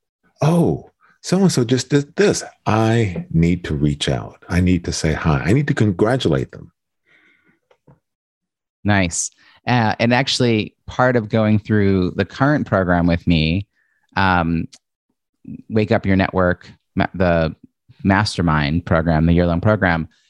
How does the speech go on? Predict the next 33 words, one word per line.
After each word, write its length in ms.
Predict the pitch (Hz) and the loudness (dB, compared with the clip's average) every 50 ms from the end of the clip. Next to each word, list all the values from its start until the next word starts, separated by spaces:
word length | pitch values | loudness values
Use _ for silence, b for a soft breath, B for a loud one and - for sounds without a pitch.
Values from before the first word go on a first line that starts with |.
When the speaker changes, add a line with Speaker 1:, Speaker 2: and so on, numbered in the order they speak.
| _ _ - | _ _ -2
Speaker 2:
is 280 | 98 101 101 90 92 98 | 0 0 0 0 -2 0
you 120 | 104 110 | 0 0
started 320 | 110 - 113 101 95 - | 0 2 0 0 0 0
pulling 180 | - 107 107 98 | 0 -2 -2 0
together 280 | - - 101 90 95 90 | 0 -2 -2 0 0 0
a 60 | 90 | 0
list 200 | 98 92 - - | 0 -2 -2 -2
of 60 | 95 | -2
people 400 | - 101 92 - 92 90 85 85 | 0 -2 0 0 0 0 0 0
to 100 | - 76 | 0 0
actually 380 | 65 87 90 - - - 98 87 | 0 0 0 -2 -2 -4 -4 -2
start 220 | - - 87 85 | 0 0 2 2
having 200 | 85 80 82 80 | 2 0 -2 -4
conversations 800 | 80 - 80 78 82 85 - 95 98 101 - 80 82 85 - 82 | -2 -2 -2 -2 0 0 0 0 0 0 0 0 0 0 0 0
with. 240 | 78 78 78 - _ _ _ _ b b b b b b b b b b | -2 -2 -2 -6 _ _ _ _ b b b b b b b b b b
Um, 200 | 95 95 92 87 - - | 0 0 0 0 0 -2
I'd 160 | 98 101 92 | -2 0 0
love 140 | 110 117 131 | 0 0 2
to 60 | 156 | 2
hear 100 | 170 160 | 2 2
a 40 | 120 | 2
little 120 | 104 98 | 2 0
bit 60 | 92 95 | 0 0
about 200 | 85 87 - - | 0 0 -2 -2
your 80 | 82 | -4
process 460 | - - - 90 90 - - 92 - | -4 0 0 0 0 0 -2 -4 -2
with 140 | - 82 - | -4 -4 0
that, 240 | - 101 90 82 - | 2 2 2 0 -2
because 160 | - 87 98 | -2 0 2
that 120 | 98 101 - | 2 2 2
was 140 | 90 101 | 0 0
a 60 | 104 95 | 2 2
more 500 | 92 90 90 90 90 85 85 85 82 | 2 2 2 2 2 0 0 -2 -4